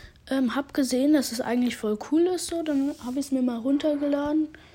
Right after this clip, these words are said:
Dann fand ich's halt ultra cool. Hab's, äh, auch richtig viel gespielt und so.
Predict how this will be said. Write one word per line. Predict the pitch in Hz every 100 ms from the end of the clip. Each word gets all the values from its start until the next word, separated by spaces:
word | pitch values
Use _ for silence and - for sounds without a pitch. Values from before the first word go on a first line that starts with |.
| - - - - - -
Dann | 254
fand | - 262 262
ich's | - - -
halt | - 240 240 -
ultra | 311 320 - 254 262 - -
cool. | 320 392 427 - - - -
Hab's, | 247 240 - - -
äh, | 233 226 226 214
auch | 220 220 247
richtig | 226 226 -
viel | 240
gespielt | 226 214 - 339 339
und | 392 294
so. | 311 311